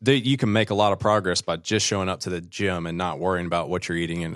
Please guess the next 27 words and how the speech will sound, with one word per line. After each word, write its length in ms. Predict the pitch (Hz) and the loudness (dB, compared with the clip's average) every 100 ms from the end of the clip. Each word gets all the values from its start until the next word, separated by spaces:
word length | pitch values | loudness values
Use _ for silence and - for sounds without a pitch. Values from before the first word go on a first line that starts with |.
| - | -6
whatever. 520 | 92 90 82 85 85 78 | -2 -2 0 -2 -4 -6
You 200 | 92 90 | -8 -4
get 180 | 101 | -4
stronger, 400 | - 104 92 90 | -2 0 0 0
you 140 | 92 90 | -2 -2
get 160 | 98 - | -4 -2
fitter, 260 | 92 87 | -2 0
all 100 | 85 | -2
that 100 | 85 | -2
type 160 | 90 87 | -4 -4
of 60 | |
stuff. 240 | - 87 - | -2 -2 -2
But 100 | 87 | -2
eventually, 560 | 90 139 - 95 85 - _ _ _ _ _ - | 0 0 0 0 -2 -8 _ _ _ _ _ -8
if 160 | 92 | -4
you're 400 | 107 98 95 87 - | 0 2 2 -2 -4
eating 240 | 113 120 107 | -4 -2 -2
like 160 | 87 | -4
crap 320 | - 113 127 | 0 0 2
every 200 | 90 92 | 0 0
day 400 | 90 90 92 90 | 0 2 2 2
and 260 | 82 82 - | 0 -4 -6
drinking 320 | 101 110 110 | -2 0 0
all 120 | 92 90 | 0 0
the 60 | |
time 520 | - 92 92 92 92 | 0 0 2 2 0
and 220 | 87 82 | 0 -4